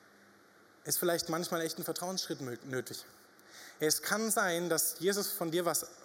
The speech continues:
fordert oder was erwartet, dass du tust, wo du sagst, „Boah, das ist unlogisch, das ist unbequem, es muss nicht sein“, aber es kann sein. Und dann ist die Frage, werfe ich mein Netz in dieses Wasser, wo es unlogisch ist, zu dieser Zeit zu tun?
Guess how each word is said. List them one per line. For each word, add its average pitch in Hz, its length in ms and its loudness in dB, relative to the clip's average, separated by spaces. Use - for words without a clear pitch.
fordert 185 320 4
oder 151 120 4
was 139 140 0
erwartet, 160 420 0
dass 147 140 0
du - 80 -4
tust, 160 360 2
wo 147 40 0
du 135 60 -2
sagst, - 280 -4
„Boah, - 160 -2
das 185 180 4
ist 156 140 0
unlogisch, 143 580 0
das 139 200 0
ist 139 80 -4
unbequem, 151 300 -6
es - 120 0
muss 185 200 4
nicht 156 140 0
sein“, 120 160 -6
aber 165 160 0
es - 120 0
kann 285 220 0
sein. 135 260 -2
Und - 1120 -16
dann 190 100 0
ist 208 120 -2
die 208 60 -2
Frage, 180 420 2
werfe 170 300 2
ich 240 120 -4
mein 196 200 2
Netz - 440 0
in 240 240 4
dieses 196 320 2
Wasser, 208 320 4
wo 170 80 4
es 165 100 4
unlogisch 233 420 2
ist, 233 160 2
zu 208 80 2
dieser 165 240 2
Zeit 196 300 4
zu - 100 0
tun? 269 320 2